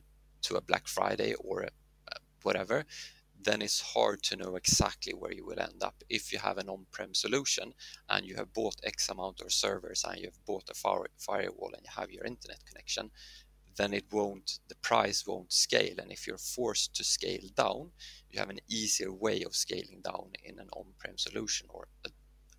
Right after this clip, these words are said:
at least knowing how much you will have to pay. In, in the cloud scenario, I have currently that problem. I don't know what our cost base will be in twelve months or in twenty-four months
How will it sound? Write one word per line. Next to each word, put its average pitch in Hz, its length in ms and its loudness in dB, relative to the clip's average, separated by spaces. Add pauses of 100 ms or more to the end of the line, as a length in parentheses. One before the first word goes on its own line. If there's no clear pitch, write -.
(180)
at - 160 -6
least 107 200 0
knowing 104 640 0 (280)
how 98 140 -2
much 92 320 -2
you - 80 -6
will - 140 -12
have - 180 -12
to - 80 -10 (100)
pay. - 200 -4 (580)
In, 98 240 -4 (180)
in 107 100 -8
the 107 60 -6
cloud 127 440 4
scenario, - 680 0
I 101 140 2
have 101 240 -4
currently 110 480 -2
that - 160 -6 (160)
problem. - 460 -6 (160)
I 92 180 -6 (440)
don't 107 380 2
know 101 300 0
what - 160 -6 (120)
our - 260 -4 (100)
cost - 480 0
base 98 300 0
will 104 240 -10
be 131 260 0 (300)
in 104 140 -2
twelve 98 380 2
months 95 380 -8
or 98 140 -4
in 95 100 -10
twenty-four 98 580 -6
months 98 340 -10